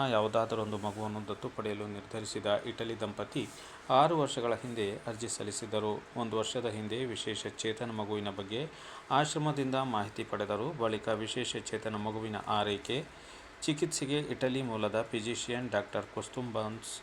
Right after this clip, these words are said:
ಮತ್ತು ಬಿಯೋರಾ ಡೆಡೆ ದಂಪತಿ ಸಹಾಯ ಮಾಡಿದರು. ಇದೀಗ ಮಗುವಿನ ಆರೋಗ್ಯದಲ್ಲಿ ಸುಧಾರಣೆ ಕಂಡು, ಕಂಡ ಹಿನ್ನೆಲೆಯನ್ನು ದಂಪತಿ ಮಗುವನ್ನು ದತ್ತು ಪಡೆದಿದ್ದಾರೆ. ಬೆಳಗಾವಿಯ ಚಿಕ್ಕುಂಬಿ ಮಠದ ಆಶ್ರಮದಿಂದ ವಿದೇಶಕ್ಕೆ ಹಾರಿರುವ ಹದಿಮೂರನೇ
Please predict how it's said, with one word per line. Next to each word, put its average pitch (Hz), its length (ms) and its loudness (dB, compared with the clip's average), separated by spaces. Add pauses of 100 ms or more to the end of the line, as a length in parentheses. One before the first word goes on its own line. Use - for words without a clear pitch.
(140)
ಮತ್ತು 110 260 -2 (360)
ಬಿಯೋರಾ 127 380 4 (120)
ಡೆಡೆ 110 280 4 (380)
ದಂಪತಿ 110 440 0 (500)
ಸಹಾಯ 127 260 6 (100)
ಮಾಡಿದರು. 104 360 2 (420)
ಇದೀಗ 156 240 4 (160)
ಮಗುವಿನ 131 320 2 (120)
ಆರೋಗ್ಯದಲ್ಲಿ 110 600 0
ಸುಧಾರಣೆ 107 480 2
ಕಂಡು, 104 240 0 (140)
ಕಂಡ 110 200 0 (120)
ಹಿನ್ನೆಲೆಯನ್ನು 107 580 -2 (500)
ದಂಪತಿ 143 480 2
ಮಗುವನ್ನು 110 460 0
ದತ್ತು 120 260 -2
ಪಡೆದಿದ್ದಾರೆ. 107 520 2 (300)
ಬೆಳಗಾವಿಯ 143 500 4 (160)
ಚಿಕ್ಕುಂಬಿ 120 440 -2
ಮಠದ 107 260 -2 (160)
ಆಶ್ರಮದಿಂದ 107 560 -2 (520)
ವಿದೇಶಕ್ಕೆ 143 640 2
ಹಾರಿರುವ 107 500 0
ಹದಿಮೂರನೇ 113 520 -2